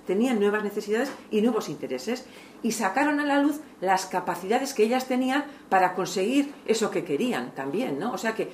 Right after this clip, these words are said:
no se quedaban tampoco en casa. O sea, ellas también participaban en conseguir eso, para ellas y para todos, claro, no solamente para ellas. Cuando hacían, pedían, eh, seguri-, mm, comités de seguridad y higiene, eran para to-,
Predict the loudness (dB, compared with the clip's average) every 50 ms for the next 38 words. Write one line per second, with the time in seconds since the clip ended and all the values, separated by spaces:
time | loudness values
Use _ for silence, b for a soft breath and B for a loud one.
0 | B B -2 0 0 2 2 2 2 2 0 -2 -4 -6 -8 -8 -8 -8 -8 -6
1 | -6 -6 -6 -6 -8 -12 B B B B B B -4 -4 -4 -2 0 2 2 4
2 | 2 2 0 0 0 2 2 0 0 -2 -4 -6 -8 -4 -2 0 2 2 0 -2
3 | B B B -6 -6 -4 -4 -4 -4 -4 -2 -2 0 0 0 -2 -2 -4 -6 -8
4 | -8 -12 -18 -16 -12 -10 -6 -2 0 0 2 2 2 2 2 2 0 -2 -2 -4
5 | -4 -2 0 0 0 0 -2 -2 -2 -2 -2 -2 -2 0 -2 -2 -2 -4 -6 -6
6 | -4 -2 -2 -2 -2 -2 -4 -6 -8 B B B B -12 -10 -8 -6 -4 -4 -4
7 | -4 -2 0 2 4 4 2 2 -2 B B B B 0 2 2 4 6 6 6
8 | 6 4 4 2 2 0 0 0 -2 -2 -2 -2 -2 -2 -2 -2 -4 -4 -4 -4
9 | -4 -4 -2 0 0 0 -2 0 0 0 0 2 0 0 -2 -4 -4 -2 -2 -2
10 | -2 -4 -4 -4 -2 -2 -2 -4 -4 -6 -4 -4 -2 -2 -4